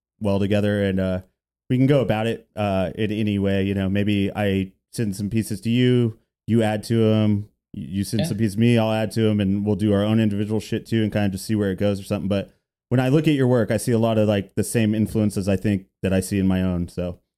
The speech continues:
Speaker 1: yeah,
Speaker 2: Awesome.
Speaker 1: fucking pleasure talking to you, bro. Thank you so much for hanging out with us.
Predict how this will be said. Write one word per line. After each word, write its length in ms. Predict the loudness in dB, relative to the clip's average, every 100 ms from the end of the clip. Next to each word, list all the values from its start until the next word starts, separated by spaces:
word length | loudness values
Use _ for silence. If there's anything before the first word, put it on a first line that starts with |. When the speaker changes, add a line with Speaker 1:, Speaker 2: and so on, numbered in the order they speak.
| _ -4
Speaker 1:
yeah, 180 | -2 -2
Speaker 2:
Awesome. 340 | -6 -16 -8
Speaker 1:
fucking 480 | -2 0 2 2 0 -2
pleasure 320 | 0 2 2
talking 400 | 2 0 0 0
to 80 | 2
you, 80 | 2
bro. 240 | 2 2
Thank 220 | 2 0 0
you 80 |
so 180 | 0 2
much 220 | 4 2
for 300 | 0 0 0
hanging 260 | 0 0 0
out 160 | 0 -2
with 140 | -4
us. 260 | -6 -8